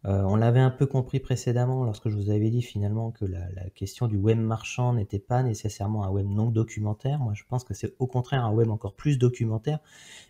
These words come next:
mais dont la, la portée, euh, finalement, euh, ne, ne demeure pas uniquement sur des questions d'organisation des connaissances ou des,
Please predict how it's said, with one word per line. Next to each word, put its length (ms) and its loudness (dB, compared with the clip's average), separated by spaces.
mais 340 6
dont 220 4
la, 420 2
la 120 -4
portée, 500 4
euh, 160 4
finalement, 540 -4
euh, 20 -6
ne, 40 -16
ne 40 -14
demeure 380 -6
pas 180 0
uniquement 320 -8
sur 160 -16
des 100 -14
questions 380 -14
d'organisation 600 -10
des 100 -10
connaissances 540 -12
ou 80 -14
des, 180 -18